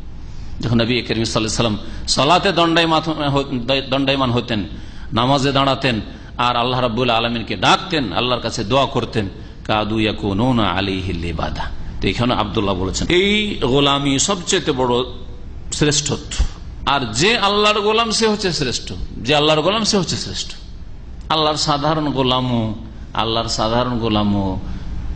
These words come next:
যে কোনো কাফের যতই শ্রেষ্ঠ হয়ে যাক না কেন দুনিয়ার ক্ষেত্রে, যতই বড় নেতা হয়ে যাক না কেন, নিম্নমানের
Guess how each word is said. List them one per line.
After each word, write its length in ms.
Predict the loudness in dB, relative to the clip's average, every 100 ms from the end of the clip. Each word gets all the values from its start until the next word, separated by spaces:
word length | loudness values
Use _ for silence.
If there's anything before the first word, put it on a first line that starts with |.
| 0 2
যে 100 | 2 2
কোনো 260 | 2 4 4 2 2 -2 -2 2
কাফের 720 | 2 4 2 0 0 0 0 0 2
যতই 320 | 2 2 0 2
শ্রেষ্ঠ 260 | 0 0 -2
হয়ে 120 | 0 0
যাক 100 | 0
না 60 | 0
কেন 120 | 0 0
দুনিয়ার 280 | 2 2 0 -4 -6
ক্ষেত্রে, 280 | -6 -4 -4 -4 -8 -2
যতই 240 | 0 0 0
বড় 120 | 2 2 0
নেতা 180 | 0 2
হয়ে 200 | 4 2
যাক 160 | 2 0
না 120 | -2
কেন, 180 | -2 0 -2 -6 -10 0 4 4
নিম্নমানের 1120 | 4 4 4 6 6 4 4 4 4 2